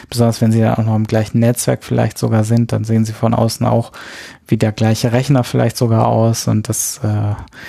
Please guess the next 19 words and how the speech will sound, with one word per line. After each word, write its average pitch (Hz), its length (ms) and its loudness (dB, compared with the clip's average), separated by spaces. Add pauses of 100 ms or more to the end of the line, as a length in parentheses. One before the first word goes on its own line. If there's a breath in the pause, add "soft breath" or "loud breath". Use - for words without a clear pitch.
(320 loud breath)
ähm, 101 640 0
das, - 540 -4
äh, 113 400 0
wird 120 160 0
dann 117 140 2
schon - 180 0
sehr 107 160 2
lustig, 107 680 -4
weil 110 200 -2
anhand 113 380 2
der 113 180 0
I 117 120 2
D 135 380 2 (260 loud breath)
hängt 120 200 2
bei 113 120 2
mir 113 240 4
halt 113 180 2
einiges 113 640 0
dran, 117 640 2